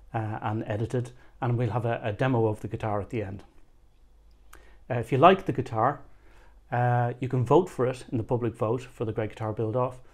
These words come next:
Um, I'll put a link, uh, in the description once,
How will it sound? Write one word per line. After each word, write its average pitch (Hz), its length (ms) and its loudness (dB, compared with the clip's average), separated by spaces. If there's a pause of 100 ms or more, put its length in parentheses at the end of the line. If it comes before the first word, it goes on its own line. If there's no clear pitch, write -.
(280)
Um, 113 280 0
I'll 123 80 0
put 127 140 -2
a 117 60 2
link, 113 380 0 (460)
uh, 107 240 -4
in 110 140 -4
the 104 80 -2
description 120 720 -4
once, - 440 0